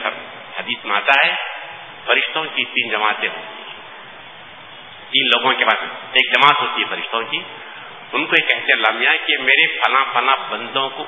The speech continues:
اٹھنے نہیں دینا، تہجد میں آنے نہیں دینا میرے پاس،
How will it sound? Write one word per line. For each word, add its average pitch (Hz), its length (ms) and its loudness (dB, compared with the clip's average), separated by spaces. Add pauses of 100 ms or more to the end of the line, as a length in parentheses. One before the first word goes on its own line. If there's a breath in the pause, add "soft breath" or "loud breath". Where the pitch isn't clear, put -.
(120)
اٹھنے 139 380 2
نہیں 147 140 4
دینا، 127 260 0 (1400)
تہجد 120 320 2
میں 131 140 8
آنے 135 120 8
نہیں 139 100 6
دینا 131 200 6
میرے 117 160 2
پاس، 87 180 -2